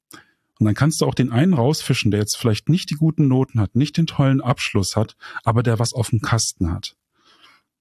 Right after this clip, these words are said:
Und du kannst auch die Leute identifizieren, die vielleicht super Noten haben, aber jetzt nicht so zu dem passen, ähm, was du mit deiner Firma gerade vorhast.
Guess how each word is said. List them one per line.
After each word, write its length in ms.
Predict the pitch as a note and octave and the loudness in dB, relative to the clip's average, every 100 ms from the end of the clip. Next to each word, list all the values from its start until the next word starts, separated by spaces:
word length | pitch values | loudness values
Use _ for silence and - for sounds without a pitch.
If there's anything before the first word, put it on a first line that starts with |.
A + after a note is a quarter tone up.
| _ | _
Und 220 | A2 A#2 A2+ | 0 2 2
du 40 | |
kannst 240 | - A2+ | 0 0
auch 100 | A#2 | -2
die 120 | - B2 | 0 2
Leute 260 | A#2+ A#2+ | 2 2
identifizieren, 580 | A#2+ A2 A#2 A2+ - A#2 | 0 0 0 0 0 0
die 60 | G#2+ | 0
vielleicht 300 | - G2+ - | -2 -2 0
super 240 | C3 A2+ | 0 2
Noten 480 | A2+ C3+ C#3+ B2+ G#2 | 4 2 2 2 2
haben, 320 | A#2 C3+ C3+ | 2 0 0
aber 180 | A#2 A#2 | 0 0
jetzt 300 | A#2 - A#2 | 0 0 2
nicht 280 | C3+ F#3+ - | 2 0 -2
so 120 | D3 | -2
zu 120 | - | 0
dem 300 | A2 B2+ D#3+ | 0 2 0
passen, 480 | - C#3+ - D#3 - - - _ C#3 | 0 0 2 0 -2 -12 -20 _ 0
ähm, 280 | A#2+ A#2+ - | 2 0 -2
was 160 | B2 - | -2 0
du 80 | C#3+ | 0
mit 140 | B2+ | 2
deiner 160 | A2+ A#2 | 2 2
Firma 280 | - A#2 | 2 2
gerade 240 | G#2 G2+ G2+ | 2 0 -2
vorhast. 720 | - A#2 A2 F2+ F#2 - - | -2 0 0 -2 -6 -10 -12